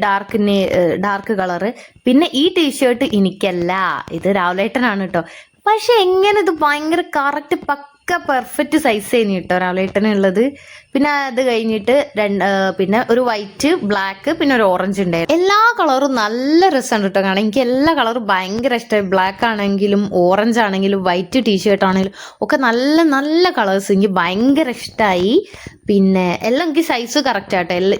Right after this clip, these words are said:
എൻ്റെ ടീഷർട്ട് മീഡിയം ആയിരുന്നു, എല്ലാം മീഡിയം ആണ്. പിന്നെ ചെറിയ ഡിഫറൻസ് അങ്ങോട്ടും ഇങ്ങോട്ടും ഉണ്ട്, പക്ഷെ സൈസ് എല്ലാം കറക്റ്റ് ആണ്. എനിക്കൊന്ന് അഡ്ജസ്റ്റ് ചെയ്താൽ മതി. പിന്നെ ഇത് ഡേറ്റ്സ് ആണ് കേട്ടോ, ഒരു, ഏഹ്, ഡേറ്റ്സിൻ്റെ പാക്കറ്റ് ഉണ്ടായിരുന്നു.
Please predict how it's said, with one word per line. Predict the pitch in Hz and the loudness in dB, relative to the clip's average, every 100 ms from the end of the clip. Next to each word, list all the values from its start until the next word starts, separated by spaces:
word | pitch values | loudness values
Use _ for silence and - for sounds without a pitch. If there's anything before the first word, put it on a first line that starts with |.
| 214 | 0
എൻ്റെ | 214 240 - - 190 | 0 -2 -6 -8 -2
ടീഷർട്ട് | 202 196 214 202 269 254 | -2 0 0 0 0 2
മീഡിയം | 202 196 202 247 208 | 2 2 2 0 0
ആയിരുന്നു, | 185 190 208 202 | -2 -4 -2 -2
എല്ലാം | 196 277 277 | 0 0 0
മീഡിയം | 233 233 277 233 | 0 0 0 -2
ആണ്. | 233 240 | -4 -2
പിന്നെ | 180 214 | 0 0
ചെറിയ | 214 185 233 262 | 0 0 0 -2
ഡിഫറൻസ് | - 277 311 302 | -4 -4 -2 -2
അങ്ങോട്ടും | 294 302 | -2 0
ഇങ്ങോട്ടും | 294 285 | 2 2
ഉണ്ട്, | 247 240 349 - - | 2 -2 -6 -12 -6
പക്ഷെ | 247 302 | -2 -2
സൈസ് | 254 247 269 | -2 -2 -2
എല്ലാം | 240 233 | 0 0
കറക്റ്റ് | 208 190 - 190 | 0 -2 -4 -4
ആണ്. | 185 208 | -2 -2
എനിക്കൊന്ന് | 190 185 190 214 | 0 2 2 0
അഡ്ജസ്റ്റ് | 190 196 - | -2 -6 -2
ചെയ്താൽ | 175 170 165 | 0 0 -2
മതി. | 160 151 - - - | -4 -6 -10 -20 -2
പിന്നെ | 254 285 | 2 2
ഇത് | 277 226 | 0 -2
ഡേറ്റ്സ് | 214 202 - 233 | -4 -4 -4 -2
ആണ് | 185 165 | -2 -4
കേട്ടോ, | - 156 - - - _ - | -2 -4 -6 -20 -20 _ -2
ഒരു, | 196 233 233 - | 2 2 0 0
ഏഹ്, | 190 185 185 180 | 2 2 2 0
ഡേറ്റ്സിൻ്റെ | 190 190 226 214 202 | -2 -2 0 0 0
പാക്കറ്റ് | 180 165 180 190 | 0 -2 -2 0
ഉണ്ടായിരുന്നു. | 170 165 165 165 | 0 -2 -2 -2